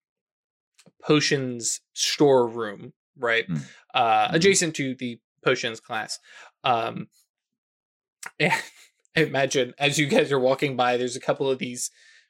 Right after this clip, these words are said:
Speaker 1: miscreant hoodlums who are
Speaker 2: <laughs>
Speaker 1: leaning around and looking. They see Guy and the, woof, and they're just gone. Um,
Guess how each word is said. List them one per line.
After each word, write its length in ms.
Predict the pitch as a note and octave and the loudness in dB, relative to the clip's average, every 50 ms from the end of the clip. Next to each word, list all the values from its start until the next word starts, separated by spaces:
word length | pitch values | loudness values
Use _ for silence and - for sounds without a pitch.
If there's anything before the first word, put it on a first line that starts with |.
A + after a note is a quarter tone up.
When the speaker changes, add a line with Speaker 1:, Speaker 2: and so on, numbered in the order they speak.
| _ - | _ -4
Speaker 1:
miscreant 720 | D#3+ C#3+ D3+ E3 D#3+ - - - F#3+ F3 D#3+ D#3+ D3+ D3+ D3 | 0 2 4 4 4 2 0 2 2 4 4 4 4 4 2
hoodlums 520 | - F3 E3 D3+ D3+ D3 C#3 C#3 C3+ C3+ - | 2 2 4 4 4 4 4 2 -2 -2 0
who 120 | D#3 C#3+ | 2 2
are 80 | C3+ C3 - - - - | 2 2 2 2 0 -2
Speaker 2:
<laughs> 180 | - - - - | -8 -12 -6 0
Speaker 1:
leaning 320 | D3+ D#3 D#3 D3+ D#3 D3+ D3 | 2 4 4 4 4 4 4
around 420 | D3 D3 D3 C#3+ C#3+ C#3+ D3 C#3+ | 4 4 4 4 4 2 2 0
and 100 | C#3+ C3+ | 2 2
looking. 340 | C#3 D3+ D3+ - E3 D3+ C#3+ | 2 2 4 4 2 2 4
They 100 | D3+ C#3+ | 2 2
see 360 | C3+ - - F#3 F3+ E3 D3+ | 2 4 4 4 4 2 2
Guy 340 | - D#3+ D#3 D3+ D#3 D#3+ D#3+ | 2 2 2 4 6 6 4
and 120 | D3 D3 | 4 2
the, 80 | C#3 - - | -2 -4 -4
woof, 480 | A#3+ B3+ - A#3+ C4+ G#3+ - - - - A3 A3+ B3 - - | -2 2 4 6 6 6 4 0 -4 -2 0 2 2 2 2
and 140 | E3+ D#3 D#3 | 2 2 4
they're 140 | D3 C#3+ C#3 | 4 2 2
just 300 | C3+ C3+ - - D#3+ - | 2 2 2 2 4 4
gone. 500 | E3+ D#3 C#3+ C3+ - - A#2 B2 B2 A#2 - - F3 F3 D#3+ - _ | 4 6 6 4 4 2 0 -2 -4 -4 -4 -4 -4 -6 -10 -8 _
Um, 1120 | - C#3+ C#3 C#3 C#3 C3+ C3+ C3 C3 B2+ B2+ B2+ B2 B2 B2 B2 B2 A#2+ B2 - C3 B2+ | 0 2 2 4 4 4 4 4 4 4 4 4 4 4 4 4 4 4 2 2 0 -2